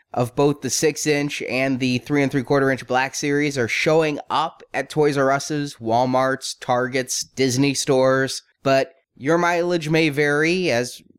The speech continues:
will the amount of distance you have to travel to get there. It's just a hit or miss kind of thing right now. New figures are shipping if you've been missing out on the Darth Plagueis wave or the six-inch wave, but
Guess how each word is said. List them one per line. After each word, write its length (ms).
will 420
the 200
amount 300
of 100
distance 360
you 60
have 140
to 100
travel 460
to 100
get 300
there. 320
It's 260
just 340
a 280
hit 240
or 100
miss 420
kind 320
of 100
thing 280
right 240
now. 280
New 360
figures 640
are 280
shipping 500
if 120
you've 100
been 200
missing 340
out 260
on 120
the 80
Darth 300
Plagueis 540
wave 460
or 260
the 300
six-inch 560
wave, 380
but 280